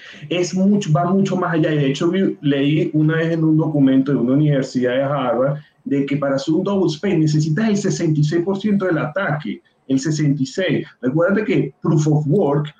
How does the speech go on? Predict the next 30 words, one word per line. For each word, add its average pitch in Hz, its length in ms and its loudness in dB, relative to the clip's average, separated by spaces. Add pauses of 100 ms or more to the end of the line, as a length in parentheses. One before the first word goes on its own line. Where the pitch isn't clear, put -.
(1000)
te 170 140 -2
blinda 151 840 2
porque 156 240 -2
necesitas 151 380 0
una 202 160 2
serie 196 380 0
de 196 80 -2
conjuntos 175 480 -2
para 170 280 -4
poder 175 360 0
materializar 151 880 0
ese 143 240 -4
ataque. 151 440 -4
Así 196 240 -4
tengas 208 300 0
el 147 140 4
uno 190 240 2
por 175 120 -6
ciento, 151 320 -2
pero 139 140 0
hay 147 60 2
otros 175 200 -2
factores 131 380 -6
que 131 80 -14
no 117 140 -18
se 131 60 -20
están - 180 -20
tomando 139 340 -2
en 143 60 -2
cuenta. - 280 -6